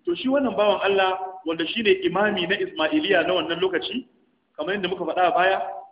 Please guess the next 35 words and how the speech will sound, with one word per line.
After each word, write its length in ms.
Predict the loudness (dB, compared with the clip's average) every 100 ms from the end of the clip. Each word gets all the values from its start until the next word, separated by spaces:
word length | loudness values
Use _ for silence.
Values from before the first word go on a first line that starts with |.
| _ -8
wanda 220 | -6 -4 -6
su 60 | -4
ƴan 180 | -2 0
ƙarami 320 | 0 2 0
ɗan 180 | 0 0
suka 180 | 0 0
nemi 240 | 2 4
ran 160 | 4 4
shi 80 | 2
ko? 360 | 0 0 -10 -20 _ _ _ _ _ _ _ _ _ _ _ _ -4
Har 120 | 2
ya 120 | 2
zamanto 300 | 2 -2 4
ya 160 | 6 6
gudu 220 | 2 2
ya 120 | 2
je 120 | 2 -2
Misra. 360 | -2 -2 -2 -4 -10 -16 _ _ _ _ _ -6
To, 80 |
shi 160 | -4 -2
wannan 280 | 0 0 0
Ubaidullah 760 | 2 2 2 2 2 0 -4 -10 -10 -6
Al-Mahdi 520 | -4 -4 -4 -4 -8 -14 _ _ _ -6
yana 260 | -2 0 0
da 60 |
wani 200 | 0 0 2
irin 220 | 2 2
kwaɗayi, 580 | 0 2 4 2 -2 -12 -18 _ _ _ _ _ -2
yana 280 | 0 0 0
da 80 |
wani 180 | 0 2
irin 280 | 4 6 6
leƙe 560 | 4 4 4 2 2 2
mai 140 | 0 4
girma 480 | 4 4 0 -4